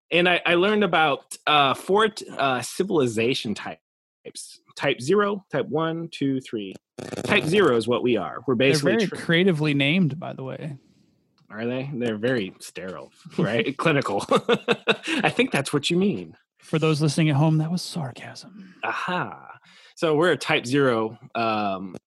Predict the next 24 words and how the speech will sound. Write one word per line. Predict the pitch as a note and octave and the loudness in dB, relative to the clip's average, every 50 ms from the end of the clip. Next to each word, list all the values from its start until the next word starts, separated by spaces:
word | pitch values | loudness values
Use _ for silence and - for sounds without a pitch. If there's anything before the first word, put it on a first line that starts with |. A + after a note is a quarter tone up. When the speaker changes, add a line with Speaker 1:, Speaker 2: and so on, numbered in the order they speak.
| _ _ _ _ - - _ _ | _ _ _ _ -20 -20 _ _
Speaker 1:
population. | - - C#3+ C3 - A#2 A2+ A#2+ B2 C#3+ C3 B2 | -4 -2 -2 0 0 0 0 0 0 0 0 2
Basically, | A#2 C#3 D3 C#3+ - C3 A#2+ | 4 4 2 2 2 0 0
we | B2 B2 A#2 | 0 0 -2
can't | - - D3 C#3 B2+ - - G2+ - - | -2 -2 -2 -2 -2 -4 -6 -10 -6 -2
even | C3+ C3+ A#2+ A#2 A2 | -2 0 0 0 0
master | A#2 A#2 A2+ A#2 A2 - - - A2+ A2 G#2+ | 0 0 0 -2 -2 -4 -4 -2 -2 0 0
our | G#2+ G#2+ G2+ | -2 -2 -4
own | G#2 G2 F#2+ G#2 | -4 -6 -8 -8
planet's | - - A2+ A2 G#2 G2+ - - - | -8 -8 -8 -8 -8 -10 -10 -12 -10
energy | - - A2 A2 G#2 G2+ G2 G2+ | -8 -6 -4 -4 -4 -4 -4 -4
at | G2 F#2+ | -6 -6
this | - G2 - - | -8 -10 -14 -12
point, | _ - G#2+ G#2 G#2 G#2 G2+ - | _ -10 -8 -6 -6 -6 -6 -4
and | - B2 B2+ D3 | -4 -2 0 2
we're | D#3+ D#3 D3 D3 - - _ - - _ _ - | 2 2 0 -2 -6 -10 _ -20 -20 _ _ -6
most | E3 F#3 G#3 A3 G3+ - - | -2 2 2 2 2 2 2
likely | F3+ E3 D#3 - D3+ C3 A#2+ | 2 2 2 2 2 2 0
to | G#2+ | 0
kill | - - - A2 F#2+ | -2 -4 -6 -4 -4
ourselves | E2+ E2 - - C#2+ C#2 - - - _ - - | -6 -10 -10 -12 -14 -14 -16 -20 -20 _ -20 -20
off | - - - | -14 -12 -10
as | G2 G#2+ F#2 | -10 -10 -10
a | - | -14
species | - - - - - - - _ - - - - | -16 -18 -20 -20 -20 -20 -20 _ -20 -20 -20 -20